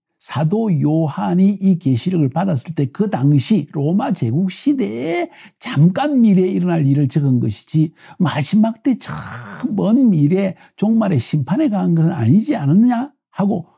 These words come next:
말하는 사람도 있습니다. 그런데 성경 전체를 읽어보면 결코 그렇지 않다는 걸 알 수가 있습니다. 요한계시록은 마지막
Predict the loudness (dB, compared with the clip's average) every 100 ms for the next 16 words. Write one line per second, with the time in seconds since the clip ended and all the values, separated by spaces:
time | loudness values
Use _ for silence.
0 | _ -4 -2 2 2 4 2 2 0 -2
1 | -4 -6 -8 -12 -20 -20 -6 2 2 2
2 | 2 2 4 4 4 2 2 2 0 0
3 | 0 -2 -2 0 0 0 -2 -2 -4 -2
4 | -2 0 0 0 -4 -4 -6 -6 -10 -12
5 | -12 -14 _ -2 2 4 4 0 -2 -2
6 | 0 0 -2 _ _ _ -2 0 0 2
7 | 4 2